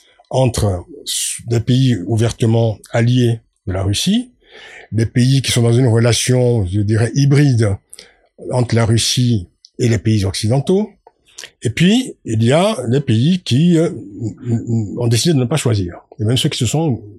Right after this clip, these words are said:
portés absents pendant ce, pendant cette résolution, pendant le vote de, de la résolution. Mais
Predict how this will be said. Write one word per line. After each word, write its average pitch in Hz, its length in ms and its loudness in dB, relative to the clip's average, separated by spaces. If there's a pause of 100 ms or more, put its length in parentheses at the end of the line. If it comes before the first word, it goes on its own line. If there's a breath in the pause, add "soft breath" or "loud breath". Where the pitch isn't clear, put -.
(220)
portés 127 280 -4
absents 127 320 -2
pendant 98 220 -4
ce, - 120 -6 (280)
pendant 92 120 -6
cette 101 220 -6
résolution, 87 680 -8
pendant 101 180 -4
le 98 60 -2
vote 95 200 -4
de, 90 180 -6
de 87 100 -10
la 92 80 -6
résolution. 90 500 -6 (1040 loud breath)
Mais 139 160 -2